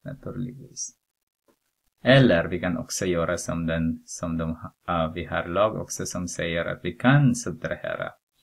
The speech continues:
detsamma. Tre upphöjt till fyra subtraherar med sju är lika med tre upphöjt till negativ tre.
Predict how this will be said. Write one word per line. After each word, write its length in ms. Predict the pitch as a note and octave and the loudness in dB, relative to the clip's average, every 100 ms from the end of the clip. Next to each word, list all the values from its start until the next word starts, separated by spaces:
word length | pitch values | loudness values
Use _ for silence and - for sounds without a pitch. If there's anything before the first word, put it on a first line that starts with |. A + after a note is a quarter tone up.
| _ _ _ _ | _ _ _ _
detsamma. 540 | - F2 - - - - _ _ _ - | -10 -6 -4 -4 -8 -16 _ _ _ -10
Tre 200 | G2+ G2 | -4 -4
upphöjt 320 | F#2 - F2+ | -4 -4 -4
till 180 | E2+ E2+ | -4 -8
fyra 520 | - B2+ C3+ C#3+ D3 - | -2 2 4 4 0 -4
subtraherar 580 | - G2 - F#2 E2 E2 | -14 -12 -8 -4 -2 -4
med 160 | - | -10
sju 460 | - - A2 D#3 - - - - - - _ _ | -14 -2 0 0 -2 -14 -20 -20 -20 -20 _ _
är 120 | E3 | -4
lika 260 | C#3+ C#3 F#2 | -2 -2 -4
med 220 | F#2+ - - | -6 -8 -12
tre 240 | - F#2 E2 | -8 -6 -6
upphöjt 420 | D#2+ - D#2+ D#2+ | -10 -10 -10 -8
till 220 | E2 - | -10 -10
negativ 560 | - F2+ E2 - - - _ - | -8 -6 -6 -10 -14 -18 _ -12
tre. 300 | - F2 | -10 -10